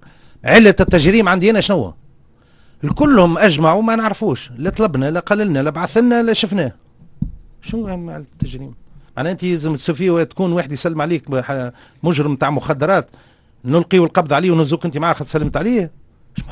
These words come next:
علاقة؟ ما، ما، ما تستساغش من الناحية القانونية.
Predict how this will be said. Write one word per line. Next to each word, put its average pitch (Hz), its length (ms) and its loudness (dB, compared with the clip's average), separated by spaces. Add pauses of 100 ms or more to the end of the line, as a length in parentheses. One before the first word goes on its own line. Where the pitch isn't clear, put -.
علاقة؟ 240 260 -8 (1400)
ما، 226 260 4
ما، 214 260 0
ما 214 140 0
تستساغش 202 640 -4
من 180 60 -2
الناحية 185 220 -2
القانونية. 175 560 -4